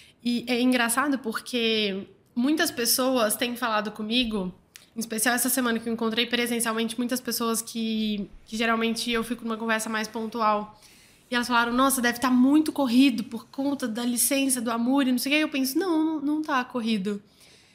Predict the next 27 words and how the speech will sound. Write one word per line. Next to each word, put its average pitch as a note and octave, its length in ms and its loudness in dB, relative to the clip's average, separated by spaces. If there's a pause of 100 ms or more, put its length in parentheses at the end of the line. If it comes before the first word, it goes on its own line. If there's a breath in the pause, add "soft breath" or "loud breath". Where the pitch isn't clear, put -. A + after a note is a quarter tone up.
(240 soft breath)
É, A3 440 2
e, B3+ 220 4
e D4 60 10
não D4+ 160 6
tá E4 100 2
corrido E4 400 4
porque C4 800 0
tem C#4 180 0
nove D4+ 320 2
meses, C4 380 4
no A3+ 100 0
caso A#3+ 200 -2
agora B3 200 0
onze, A#3 360 0
né? F#3+ 120 -4
Tem B3 200 0
onze D#4+ 280 2
meses B3+ 520 2
quase A#3 500 0
que - 100 -8
a B3+ 40 -2
gente D4+ 240 -4
sabe D#4+ 260 2
que D4+ 80 0
isso C#4+ 100 -2
vai C4 140 2
acontecer. A#3+ 720 -2